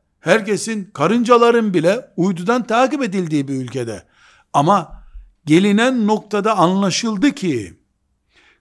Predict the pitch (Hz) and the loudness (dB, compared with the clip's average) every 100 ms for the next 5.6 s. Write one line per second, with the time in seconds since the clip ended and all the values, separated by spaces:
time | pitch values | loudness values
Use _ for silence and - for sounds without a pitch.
0 | - 151 151 202 240 269 139 - _ _ | -2 0 2 4 4 2 -4 -14 _ _
1 | _ _ _ _ 165 180 220 202 240 262 | _ _ _ _ 2 4 4 4 4 2
2 | 226 - 214 196 180 185 196 233 262 226 | -2 -4 0 0 2 -4 -2 0 2 0
3 | 214 190 185 175 139 175 185 233 247 285 | 0 2 2 2 4 2 2 -2 0 2
4 | 247 202 175 180 190 156 214 190 170 185 | 2 0 4 6 6 2 0 2 4 2
5 | - - 226 277 - | 0 -2 0 0 -8